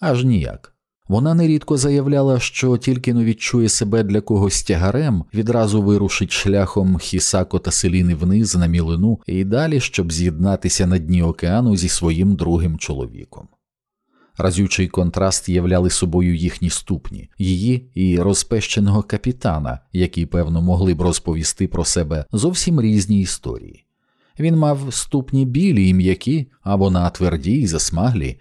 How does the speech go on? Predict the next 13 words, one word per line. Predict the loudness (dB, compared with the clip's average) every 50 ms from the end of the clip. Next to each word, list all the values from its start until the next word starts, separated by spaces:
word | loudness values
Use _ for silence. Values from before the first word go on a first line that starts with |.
| _ _ -2
наче | -2 -2 0 -2 -4 -6
ті | -4 -2 0 0
альпіністські | 2 0 0 0 0 2 2 0 0 -2 -4 -4 -6 -6
чоботи, | -6 -2 -2 0 0 0 0 -2 0 0 -2
в | 0
яких | 0 -2 -2 0 -2 -2 -4 -4 -2
колись | -2 0 0 0 0 0 -2 -4 -4
бозна | -2 -2 -2 0 0 0 0
й | 0
коли | 0 -2 0 0 2 0 0
прибула | 0 0 -2 0 0 -2 0 0 0 -2 -2
до | -2 -2 -2
Гуаякіля. | 0 0 0 0 0 0 0 -2 -4 -4 -6 -8 -12 -14 -14 -14 -18 -20